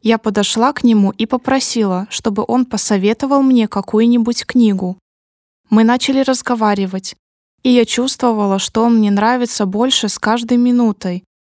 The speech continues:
Оказалось, что он студент и во время каникул подрабатывает в книжном магазине,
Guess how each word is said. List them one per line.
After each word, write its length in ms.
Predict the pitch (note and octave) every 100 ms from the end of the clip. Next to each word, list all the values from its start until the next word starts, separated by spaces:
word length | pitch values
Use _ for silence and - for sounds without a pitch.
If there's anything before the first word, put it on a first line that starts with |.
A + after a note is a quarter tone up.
| _ _ _ _
Оказалось, 800 | A3+ - G#3 G3 A3 C#4 C#4+ - -
что 260 | - -
он 100 | G3
студент 640 | G3+ - G3+ E3 B3 C#4 -
и 100 | -
во 140 | G3 G#3
время 320 | A3+ A3 G3
каникул 540 | - F#3+ G3 C#4+ D#4
подрабатывает 840 | C#4 - G3+ F#3+ G3 G#3+ C#4 B3 A3
в 60 |
книжном 420 | - G#3+ G#3+ A#3+ A#3
магазине, 680 | A3 G3+ G3+ G#3 A#3+ B3